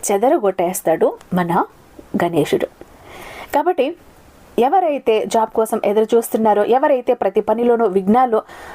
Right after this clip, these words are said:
ఎదురవుతున్నాయండి, విఘ్నాలన్నీ తొలగాలండి, అడ్డంకులు, ఆటంకాలన్నీ తొలగిపోవాలని, మా పనులన్నీ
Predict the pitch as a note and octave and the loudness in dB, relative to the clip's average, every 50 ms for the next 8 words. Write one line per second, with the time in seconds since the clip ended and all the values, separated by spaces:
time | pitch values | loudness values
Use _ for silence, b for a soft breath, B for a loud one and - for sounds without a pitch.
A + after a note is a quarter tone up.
0 | B B - A#3 C4+ D4+ D#4 D4+ D4 - A#3 A3 A3+ A3+ G#3+ G#3+ G3+ F#3+ F#3 G3 | B B 0 0 2 2 2 0 0 0 -2 0 2 2 2 2 0 2 2 2
1 | G3 F#3+ F#3+ F3+ G3 A#3 B3 B3+ A#3 G#3 G#3 G#3 G#3 G#3 F3 F3 F#3+ G3+ A3+ B3 | 4 2 2 2 2 2 2 2 0 0 0 2 2 2 2 2 2 2 4 2
2 | B3 A3 G3+ G3 F#3 F#3 G3 - B B B B B B B - - G#3 G#3 C4+ | 2 0 0 2 2 2 2 0 B B B B B B B -4 -4 0 0 -2
3 | C#4+ C#4+ - B3+ A#3 - - G#3 A#3+ C#4 - F4 E4 D4+ C#4+ B3+ A#3+ A#3 A3 G#3+ | 0 0 2 2 2 0 0 -2 -4 0 0 0 2 2 0 0 0 0 0 0
4 | G3+ - G#3 G3+ G#3+ A3 B3+ - B3+ B3+ B3+ B3 A3+ G#3+ A3 G#3+ G3+ F3+ - - | 0 2 2 0 0 0 0 0 2 2 2 2 0 0 0 2 2 0 -2 -2
5 | - G3+ G#3+ B3+ E4+ F4 D#4+ B3 A3+ A#3+ A#3+ | -2 -2 0 2 4 4 4 4 2 0 0